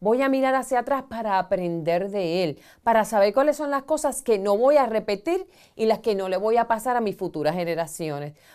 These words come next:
Porque lo que yo aprendí atrás lo tengo en mí y se lo puedo pasar a mis hijos y mis hijos a mis nietos y mis nietos a mis bisnietos.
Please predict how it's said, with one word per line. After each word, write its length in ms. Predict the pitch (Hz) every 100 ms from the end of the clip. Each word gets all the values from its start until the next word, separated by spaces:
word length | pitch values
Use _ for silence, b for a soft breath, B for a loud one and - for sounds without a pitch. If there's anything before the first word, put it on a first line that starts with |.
| b
Porque 340 | 220 214 220 202
lo 140 | 196
que 100 | 196
yo 160 | 180 220
aprendí 640 | 262 320 294 254 226 277
atrás 640 | 311 311 302 320 320 - _ _ _ _ _ -
lo 180 | 185 190
tengo 320 | 220 226 247
en 140 | 226
mí 220 | 233 262 -
y 100 | 214
se 160 | - 214
lo 180 | 196 196
puedo 280 | 190 214
pasar 280 | 254 240 247
a 60 | 240
mis 260 | 220 220
hijos 300 | 247 240 220
y 60 | 208
mis 220 | 185 175
hijos 220 | 220 269 262
a 60 | 214
mis 160 | 185
nietos 360 | 240 311 320 233
y 60 |
mis 140 | 185 185
nietos 320 | 180 165 208
a 20 |
mis 160 | 202 190
bisnietos. 580 | 175 214 247 180 156